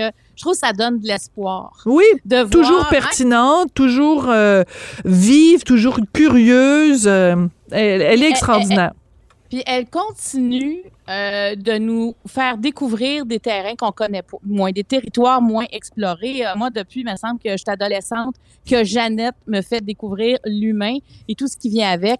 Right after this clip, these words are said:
Speaker 2: Jeannette
Speaker 1: Et le,
Speaker 2: veut
Speaker 1: le
Speaker 2: savoir.
Speaker 1: Ou, ah, ben écoute, parler pour parler, Jeannette veut savoir, les, l'amour avec un grand A, tout ça,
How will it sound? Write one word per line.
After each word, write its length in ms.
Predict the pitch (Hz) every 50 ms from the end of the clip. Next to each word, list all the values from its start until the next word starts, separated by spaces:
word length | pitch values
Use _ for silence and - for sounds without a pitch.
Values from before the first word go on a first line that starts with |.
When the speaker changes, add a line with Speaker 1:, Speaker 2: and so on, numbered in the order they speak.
| - -
Speaker 2:
Jeannette 400 | 208 196 240 240 220 254 254 247
Speaker 1:
Et 20 |
le, 60 | 233 269
Speaker 2:
veut 80 | 277
Speaker 1:
le 60 | 220
Speaker 2:
savoir. 500 | 220 247 233 214 233 240 262 269 262 - - - - 226 - _ _ 254 247
Speaker 1:
Ou, 80 | 247 - - - _
ah, 260 | - 311 339 320 269 196 - 185
ben 140 | 214 226
écoute, 300 | 220 208 208 254 269 247 -
parler 360 | 294 262 254 247 - 220 330
pour 160 | - 302 285 -
parler, 340 | 277 254 233 247 277 302
Jeannette 300 | 262 277 269 262 285 269
veut 80 | 294 277 277 285
savoir, 280 | 254 233 285 277 285 - 294 294
les, 140 | 269 262 277
l'amour 420 | 262 254 262 277 269 294 339 349 320
avec 280 | 302 277 277 269 262 -
un 160 | 269 262 262
grand 140 | 247 254 247
A, 360 | 247 247 240 247 254 277 311 320 - - -
tout 140 | 381 370 -
ça, 340 | - - - 294 294 320